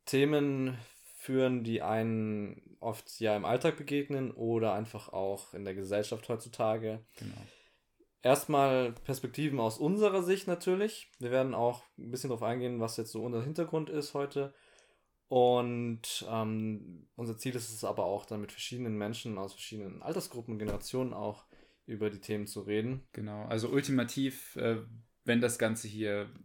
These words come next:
Speaker 2: gut laufen sollte und wir eine gute Dynamik haben, ähm, und gutes Feedback, dann würden wir wahrscheinlich auch Leute reinholen für Interviews. Natürlich vorerst erstmal, ähm,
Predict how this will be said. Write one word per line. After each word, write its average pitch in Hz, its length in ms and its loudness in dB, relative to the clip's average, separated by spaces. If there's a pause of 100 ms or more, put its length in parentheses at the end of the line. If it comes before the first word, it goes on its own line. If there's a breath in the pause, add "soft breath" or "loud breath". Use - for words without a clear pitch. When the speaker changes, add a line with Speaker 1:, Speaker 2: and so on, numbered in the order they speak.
(480)
Speaker 2:
gut 120 180 0
laufen 120 300 6
sollte 113 560 2
und 107 160 -6
wir 110 60 -4
eine 107 100 -4
gute 117 160 -4
Dynamik 113 400 -2
haben, 113 420 0 (680 soft breath)
ähm, 107 380 0
und 113 140 -2
gutes 110 240 -6
Feedback, 110 300 -4
dann 101 160 -4
würden 113 160 0
wir 104 80 -2
wahrscheinlich 101 460 -6
auch 95 240 -6 (500 soft breath)
Leute 113 420 2
reinholen 113 360 2
für 120 140 -6
Interviews. 143 720 -2 (200)
Natürlich 117 480 -2
vorerst 110 500 0
erstmal, 104 720 -6
ähm, 104 560 -8